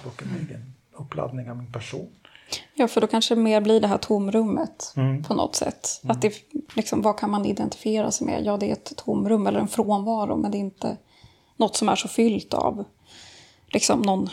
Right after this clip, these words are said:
Speaker 3: någon kärleksfull som vill lyssna eller ta in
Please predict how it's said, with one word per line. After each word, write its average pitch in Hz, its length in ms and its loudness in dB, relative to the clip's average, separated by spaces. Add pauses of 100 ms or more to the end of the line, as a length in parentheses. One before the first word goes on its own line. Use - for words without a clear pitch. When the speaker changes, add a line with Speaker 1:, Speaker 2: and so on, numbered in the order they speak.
(600)
Speaker 3:
någon 208 320 0
kärleksfull 202 920 0
som 202 220 -2
vill 196 200 0
lyssna - 540 0
eller - 180 0
ta - 180 -2
in - 460 0